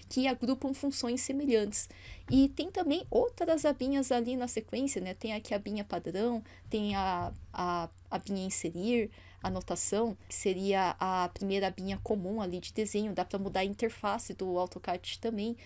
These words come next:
Tem gente que prefere, a, por exemplo, a interface do três D, apesar de hoje em dia ser menos comum. E mais embaixo, por enquanto, eu não abri arquivo nenhum.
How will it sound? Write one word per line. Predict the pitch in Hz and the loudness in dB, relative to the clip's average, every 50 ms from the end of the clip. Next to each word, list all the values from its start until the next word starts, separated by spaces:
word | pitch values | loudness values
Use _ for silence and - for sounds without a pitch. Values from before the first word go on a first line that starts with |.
| - - - | -20 -14 -8
Tem | - 202 | -6 -4
gente | 196 190 185 - - | -4 -4 -4 -6 -8
que | |
prefere, | - - 196 202 - 196 185 180 196 185 - | -8 -8 -8 -4 0 0 0 0 -2 -4 -4
a, | - 190 185 180 170 | -4 -2 -2 -2 -2
por | - 196 180 | -2 0 0
exemplo, | 185 180 - 190 180 - | 0 0 -2 -4 -2 -2
a | 185 | -2
interface | 190 - 185 190 - - 180 - - - - 185 | -2 -2 -4 -4 -2 -2 -2 -2 -2 -2 -4 -4
do | 165 175 180 170 | -4 -4 -4 -4
três | - - 190 175 214 214 202 - | -4 -4 -4 -4 -4 -4 -6 -2
D, | - 180 180 202 | 0 0 0 0
apesar | 202 - - 170 - 180 180 | 0 -4 -6 -4 -2 -2 -2
de | - 180 | 0 -2
hoje | 180 - 190 | -2 -2 -4
em | 180 | -4
dia | - 175 175 | -4 -4 -4
ser | - - | -4 -4
menos | 180 180 185 185 190 - - | -4 -4 -4 -4 -6 -6 -2
comum. | - 247 233 240 240 254 277 - - - - - - - - - - - | 0 0 2 2 2 0 -2 -6 -12 -18 -18 -18 -14 -14 -12 -12 -8 2
E | - 262 269 277 277 277 269 - | 6 10 12 12 12 10 10 6
mais | 269 339 403 392 - | 4 2 2 2 2
embaixo, | 359 320 208 208 240 277 294 - 269 | 2 2 4 6 6 6 4 2 0
por | - - 294 | 0 0 2
enquanto, | 285 285 311 294 285 285 | 2 2 2 2 2 2
eu | 302 285 | 2 2
não | 302 | 2
abri | 294 285 - 254 277 | 2 2 2 4 4
arquivo | 277 285 285 - 285 277 - 285 | 4 4 2 0 -2 -2 -2 -2
nenhum. | 302 330 311 269 254 247 | 0 2 2 2 2 2